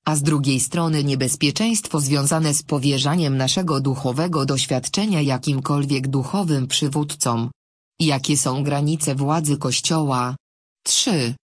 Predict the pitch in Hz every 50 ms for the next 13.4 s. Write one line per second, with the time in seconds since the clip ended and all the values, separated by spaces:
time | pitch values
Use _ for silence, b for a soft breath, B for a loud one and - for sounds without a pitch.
0 | _ _ _ _ _ _ _ - - - - 233 240 226 185 151 170 196 190 185
1 | 160 147 139 135 131 135 - _ _ _ - 156 165 160 147 147 139 151 147 147
2 | 143 131 - - 135 135 131 120 - - - - 131 120 117 120 135 - _ _
3 | - 170 156 147 143 139 135 135 135 127 135 135 135 - 175 180 - - 147 135
4 | 135 131 135 139 135 151 147 147 151 160 151 143 143 143 143 147 - _ _ -
5 | - 147 139 143 147 143 151 147 143 139 139 139 - 151 151 147 151 139 135 139
6 | 135 131 135 135 127 139 135 127 160 190 208 190 160 143 165 160 - - 139 143
7 | 170 202 196 156 139 131 131 147 135 127 139 139 143 147 151 143 147 - 131 120
8 | 120 120 120 - - _ _ _ _ _ _ _ - 185 156 143 175 170 156 147
9 | - 156 147 - - - 233 233 226 - 208 180 165 147 147 139 143 151 143 139
10 | 143 135 - - 143 135 131 127 - - - - 147 139 151 156 170 165 151 147
11 | 156 151 147 143 135 151 147 147 - 156 147 139 143 131 - - 151 143 139 131
12 | - 127 117 117 120 120 - - _ _ _ _ _ _ _ _ - - - 156
13 | 143 143 139 139 127 123 117 113